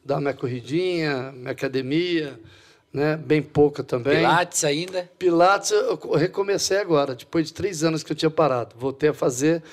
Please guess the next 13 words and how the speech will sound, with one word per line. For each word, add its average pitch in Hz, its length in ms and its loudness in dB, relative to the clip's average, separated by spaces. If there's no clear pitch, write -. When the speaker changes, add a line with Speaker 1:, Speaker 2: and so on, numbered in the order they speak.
Speaker 1:
amanhã 143 360 2
tenho 175 260 4
aula 156 240 4
de 151 60 -14
Pilates, 165 500 0
semana 147 500 0
tem 156 220 -2
duas 151 320 2
aulas. 120 420 -2
É - 60 -12
muito 165 340 -2
bom 123 400 0
essa 117 400 -6